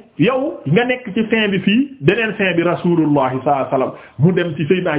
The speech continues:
Jibril dem ci Allahu tabaraka wa taala loolu lu ko gën a neex. Am na ñoo xam ne xamuñu lii dañ naan waaye saa kii lii mu wax la moo fi neex waaye yow saa yi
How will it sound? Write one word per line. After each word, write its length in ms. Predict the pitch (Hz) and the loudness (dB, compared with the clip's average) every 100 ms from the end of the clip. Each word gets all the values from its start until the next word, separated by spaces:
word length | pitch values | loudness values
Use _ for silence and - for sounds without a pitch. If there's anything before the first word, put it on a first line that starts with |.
| 147 | 0
Jibril 260 | 143 135 | 2 2
dem 200 | 139 143 | 2 0
ci 60 | 139 | 0
Allahu 440 | 135 135 135 123 135 | 0 2 0 -2 -2
tabaraka 440 | 131 117 117 123 | -2 0 -4 -4
wa 100 | 123 | -4
taala 320 | 147 165 190 | -2 -2 -2
loolu 220 | 190 165 | 0 0
lu 80 | 160 | 0
ko 100 | - | -2
gën 160 | 156 175 | -2 -2
a 60 | |
neex. 200 | 196 294 - - _ _ _ _ _ _ - - - - - - - - - | -2 -4 -6 -14 _ _ _ _ _ _ -20 -20 -18 -16 -16 -20 -20 -20 -6
Am 200 | 113 120 | -4 0
na 60 | 143 | 0
ñoo 140 | 156 156 | 0 -2
xam 140 | 180 | -2
ne 60 | 175 | -2
xamuñu 300 | - 208 226 | -2 0 2
lii 140 | 285 339 | 0 0
dañ 120 | 117 | -4
naan 160 | 117 117 | -6 -6
waaye 180 | 107 - - | -8 -10 -14
saa 160 | 101 101 | -12 -6
kii 120 | 233 | -2
lii 160 | 214 294 | 0 0
mu 60 | 147 | 0
wax 120 | - | -2
la 60 | 285 | -2
moo 140 | 196 - | -2 -4
fi 80 | 107 | -2
neex 200 | 113 - - - _ _ _ _ _ _ _ - | -2 -2 -8 -20 _ _ _ _ _ _ _ -4
waaye 140 | - - | -2 -2
yow 140 | - | 0
saa 220 | - - | 0 0
yi 220 | 190 392 | -4 -4